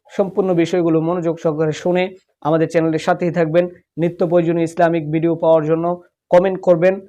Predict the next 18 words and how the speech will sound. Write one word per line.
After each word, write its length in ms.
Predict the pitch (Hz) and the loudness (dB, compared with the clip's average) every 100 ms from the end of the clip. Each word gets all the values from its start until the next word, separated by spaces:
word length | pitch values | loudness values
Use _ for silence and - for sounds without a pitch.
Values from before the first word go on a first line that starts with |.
| _ _ | _ _
ইনশাআল্লাহ 440 | 160 - 165 165 165 | -8 -2 0 2 2
আপনাদের 300 | 147 165 156 | 0 -4 -6
কমেন্ট 300 | 156 190 214 - | -2 -2 -2 -4
অনুযায়ী 380 | 175 165 165 165 - _ | -2 0 0 -2 -8 _
ওইরকম 280 | 147 160 180 160 | -2 -2 -2 -2
ভিডিও 220 | 165 185 | 0 2
নিয়ে 160 | 180 151 | 2 0
আপনাদের 280 | 156 151 147 | 0 -4 -4
মাঝে 140 | 139 | -4
উপস্থিত 380 | 143 143 131 147 | -6 -6 -8 -8
হব। 180 | 131 120 110 95 _ _ | -8 -6 -8 -8 _ _
আল্লাহ 260 | 139 160 - - | 0 0 0 -4
প্রত্যেকটা 460 | - 185 170 160 - | -6 -4 -4 -2 0
মানুষের 300 | 165 160 160 | 0 -2 -2
মনের 240 | 156 165 156 | 0 2 2
আশা 200 | 156 151 | 0 -4
কবুল 280 | 165 170 170 | -2 -2 0
করেন, 260 | 160 160 | 0 0